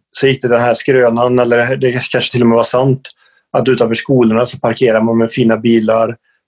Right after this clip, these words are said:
man dealade med narkotika, så att idealet blev liksom, man såg liksom, här är någon som kan tjäna snabba pengar. Alltså, det blev förebilderna och det är ju självklart fel. Nu ser man inte sånt längre.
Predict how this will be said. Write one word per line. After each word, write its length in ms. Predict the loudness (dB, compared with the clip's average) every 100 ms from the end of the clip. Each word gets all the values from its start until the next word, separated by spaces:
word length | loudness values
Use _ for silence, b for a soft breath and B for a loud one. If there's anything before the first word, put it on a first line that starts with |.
| -6
man 460 | -2 0 0 -2
dealade 380 | 0 2 2 2
med 120 | 0
narkotika, 880 | 0 -2 -2 -2 -2 -6 0 0 0 -4
så 160 | 0
att 140 | 0 -2 _ _ _ _ -4
idealet 640 | -2 2 2 2 0 0
blev 200 | 0 0
liksom, 560 | -4 -2 -2 -2 -6 -16 _ _ _ _ -8
man 180 | -4 -2
såg 180 | -2 -2
liksom, 200 | -2 -2
här 220 | 0 2
är 80 | 2
någon 160 | 0
som 80 | -4
kan 100 | -8
tjäna 220 | -4 -6
snabba 280 | -4 -4 -4
pengar. 360 | -2 -4 -2 -2
Alltså, 220 | -2 -6 B B B _
det 140 | -2
blev 160 | 0 -2
förebilderna 640 | 0 -2 -2 -6 -10 -10
och 100 | -4
det 80 | 0
är 40 | 0
ju 80 |
självklart 420 | 0 -4 -4 -10 -6
fel. 380 | -4 -2 -4 -10 _ _ _ _
Nu 120 | -4 -2
ser 220 | 0 0
man 100 | 0
inte 120 | -2
sånt 280 | -4 -6 -4
längre. 360 | -8 -8 -12